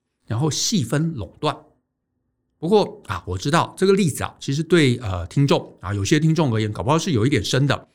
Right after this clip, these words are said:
啊，因为有些听众可能不是创业圈的，所以呢，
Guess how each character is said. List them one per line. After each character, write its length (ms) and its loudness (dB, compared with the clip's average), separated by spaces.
啊， 120 -2
因 60 4
为 140 4
有 100 0
些 280 4
听 200 -2
众 160 2
可 80 -4
能 100 -4
不 120 -8
是 120 -2
创 200 -2
业 100 2
圈 200 0
的， 220 -4
所 160 2
以 40 6
呢， 280 2